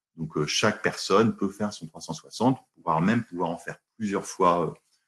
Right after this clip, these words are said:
dans un cycle, dans une année, ou, euh, pour pouvoir voir le, le, le développement. Donc là, j'ai, c'est le trois cent soixante de Alice McKinney. Euh, le petit bonhomme noir, c'est, euh, moi. Euh, là, c'est mon manager, mes N moins un et les autres.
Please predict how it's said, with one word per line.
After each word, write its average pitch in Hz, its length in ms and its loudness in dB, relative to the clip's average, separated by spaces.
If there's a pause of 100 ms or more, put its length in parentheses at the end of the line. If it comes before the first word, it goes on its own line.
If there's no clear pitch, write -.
(220)
dans - 140 -6
un 80 60 2
cycle, - 380 2
dans 110 100 -4
une 82 180 2
année, 151 400 8
ou, 80 280 2
euh, - 140 -8 (320)
pour - 160 -6
pouvoir 95 320 4
voir 107 240 4
le, 95 80 6
le, 85 180 4
le - 140 -4
développement. 85 440 -2 (1000)
Donc 80 160 -6
là, 123 140 8
j'ai, 90 200 4
c'est - 140 -6
le 76 60 -16 (100)
trois 107 100 -6
cent 101 120 -4
soixante 95 280 2
de 85 80 6
Alice 80 280 2
McKinney. 90 600 2 (640)
Euh, 80 220 6 (140)
le 87 100 0
petit - 160 0
bonhomme 95 260 6
noir, 98 320 6
c'est, 85 300 4
euh, 76 580 -2
moi. 87 480 6 (1040)
Euh, 82 80 4
là, 92 220 8
c'est 80 200 2 (220)
mon 85 80 0
manager, 85 640 6
mes 104 140 6
N 104 100 6
moins 87 280 4
un 117 240 4 (240)
et 127 80 10
les 98 180 4
autres. - 180 -12